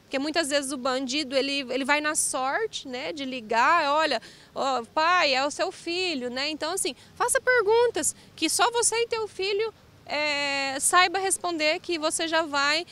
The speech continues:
se precaver de muitas coisas, né? E, e muitas vezes as pessoas caem no golpe também, que é a fragilidade financeira.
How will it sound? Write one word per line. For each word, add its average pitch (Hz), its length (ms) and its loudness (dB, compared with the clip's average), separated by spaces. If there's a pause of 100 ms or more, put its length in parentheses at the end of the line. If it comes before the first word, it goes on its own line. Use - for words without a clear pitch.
(160)
se - 140 -4
precaver 302 440 0
de 302 120 -6
muitas 339 420 -6
coisas, 196 400 -4
né? 254 180 0 (480)
E, 330 560 0
e 320 120 -6
muitas 466 400 4
vezes 392 340 2
as 339 240 0
pessoas 294 340 0
caem 320 380 2
no 311 140 -2
golpe 269 400 0
também, 262 640 -2 (400)
que 302 540 -4
é 285 160 2
a 302 40 4
fragilidade 311 560 -2
financeira. 349 800 -2